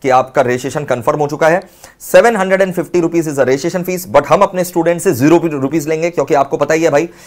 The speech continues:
कि हम ये सब चीज में जो है आगे से ब-, आगे बढ़ करके आप लोगों को सपोर्ट करना चाहते हैं। ये बात बोलने का दरकार नहीं है यार, और जो दिया हुआ है तुम्हारा ही है, मतलब तुम्हारा ही रुपया मैं दे रहा हूँ, समझ लो,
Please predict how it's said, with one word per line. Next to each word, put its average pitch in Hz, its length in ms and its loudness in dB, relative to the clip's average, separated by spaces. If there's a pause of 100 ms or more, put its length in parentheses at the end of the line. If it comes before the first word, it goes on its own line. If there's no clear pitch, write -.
(220)
कि 165 60 2
हम 139 120 2
ये 143 100 0
सब 143 140 0
चीज 147 240 -6
में 160 220 -4 (360)
जो 127 120 2
है 165 160 4
आगे 147 240 6
से 170 140 2
ब-, 143 220 0
आगे 135 200 2
बढ़ 139 140 2
करके 147 360 -2 (280)
आप 135 180 0
लोगों 135 180 -2
को 139 80 -8
सपोर्ट 131 340 -4
करना 131 280 -2
चाहते 131 240 -2
हैं। 170 80 -4
ये 156 100 -2
बात 135 180 -2
बोलने 117 260 -4
का 113 100 -4
दरकार 110 260 -4
नहीं 123 140 -8
है 196 120 -4
यार, 233 200 -2
और 180 180 2
जो 160 140 0
दिया 156 180 0
हुआ 180 100 2
है 208 60 -2
तुम्हारा 123 260 0
ही 120 120 -2
है, 107 240 -4
मतलब 139 180 -2
तुम्हारा 123 300 0
ही 147 60 0
रुपया 139 240 -4
मैं 123 120 -6
दे 104 80 -6
रहा 113 100 -4
हूँ, 151 80 -6
समझ 139 260 -6
लो, 110 60 -8